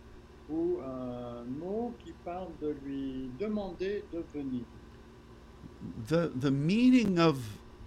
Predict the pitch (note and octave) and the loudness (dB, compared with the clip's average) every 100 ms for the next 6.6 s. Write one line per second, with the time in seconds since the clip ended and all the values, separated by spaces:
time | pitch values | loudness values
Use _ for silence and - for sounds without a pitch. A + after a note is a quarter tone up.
0 | - - - - A2 D3 D3 E3+ G#3 F3 | -14 -14 -14 -4 2 6 6 6 6 4
1 | E3+ D3 C#3+ F3 D#3+ A#2 A#2 A2 A#2 D#3+ | 4 2 2 4 4 4 2 0 2 4
2 | F3+ F3+ F3 E3 - - - - - A3 | 4 4 2 -2 -8 -20 -20 -14 -4 4
3 | A3+ F#3 F#2+ E2 - - - - - - | 6 6 4 0 -8 -20 -20 -20 -20 -20
4 | - - - - - - - - - C3+ | -20 -20 -20 -20 -20 -20 -20 -20 -16 -10
5 | C3+ C3 C3 B2+ B2+ - G3+ G3 - G3 | -8 -6 -6 -6 -8 -8 -8 -8 -10 -10
6 | F3+ F3+ - G3+ A#3+ C4 | -6 -6 -6 -4 -2 0